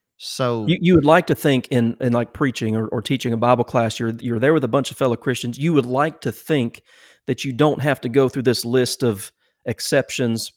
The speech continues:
Speaker 2: caveats, whatever word you wanna use, to get to the point that you're trying to make. You shouldn't have to
Speaker 1: Exactly.
Speaker 2: do that. And maybe
Speaker 1: Right.
Speaker 2: it's not, maybe, <laughs> maybe this is for me and you, not that you shouldn't, don't.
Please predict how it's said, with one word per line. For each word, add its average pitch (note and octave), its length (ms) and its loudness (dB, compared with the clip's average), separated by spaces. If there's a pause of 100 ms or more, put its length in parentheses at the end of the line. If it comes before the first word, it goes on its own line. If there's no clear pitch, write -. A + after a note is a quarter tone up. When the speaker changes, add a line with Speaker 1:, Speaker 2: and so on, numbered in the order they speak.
Speaker 2:
caveats, A#2 640 -2
whatever A#2+ 260 -2
word A#2 220 -4
you A#2 60 -4
wanna A2 140 -2
use, B2 480 -4 (480)
to D3+ 120 0
get D#3+ 240 -2
to C3+ 80 -12
the B2 80 -6
point C3 280 -6
that A#2 140 -12
you're A2+ 80 -8
trying A2+ 340 -8
to G#2+ 60 -10
make. - 260 -12
You C3 120 -6
shouldn't C3+ 400 -6
have B2+ 180 -4
to G#2+ 100 -18
Speaker 1:
Exactly. A2 140 -6
Speaker 2:
do F#2 80 -8
that. - 160 -14
And B2+ 140 0
maybe F3+ 140 0
Speaker 1:
Right. A#2 160 2
Speaker 2:
it's - 140 -12
not, D#3 220 -2 (460)
maybe, C3+ 480 -2 (240)
<laughs> - 840 -12
maybe C3 180 -4
this B2 160 -4
is G#2+ 60 -12
for A#2+ 120 -8
me B2+ 120 -2
and A2+ 100 -2
you, C3+ 140 -2 (640)
not B2+ 260 -4
that C3 100 -4
you A#2 100 -4
shouldn't, B2+ 420 -4 (680)
don't. C#3+ 460 -2